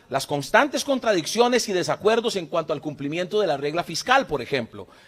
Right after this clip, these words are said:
generando inseguridad jurídica y propiciando un aumento en el gasto corriente. De las ciento cuatro instituciones auditadas por la Contraloría,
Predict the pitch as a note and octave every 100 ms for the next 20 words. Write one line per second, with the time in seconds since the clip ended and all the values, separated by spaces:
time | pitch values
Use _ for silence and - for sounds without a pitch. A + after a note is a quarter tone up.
0 | _ - D3+ C#3+ F3 G3 G#3+ E3+ C#3 C#3
1 | C3+ E3+ - B3+ C#4 C4+ D4 C#4 - _
2 | A3 - A#3 A3+ A#3 D#4 D4 C4 A#3+ A3
3 | A3 A3+ A#3 G3 D#3+ F#3 - F#3+ - C3
4 | B2 C3+ A2+ F#2+ F2 _ _ _ - -
5 | _ D#3 A3+ - - E4 F4 D#4+ - B3+
6 | D4 D4 C#4 - A3 G#3 - B3 B3+ A3+
7 | F#3+ E3 G3 B3 F3 - B3 A#3+ B3 F3+
8 | E3+ A#3 A#3+ A#3+ E3 D#3+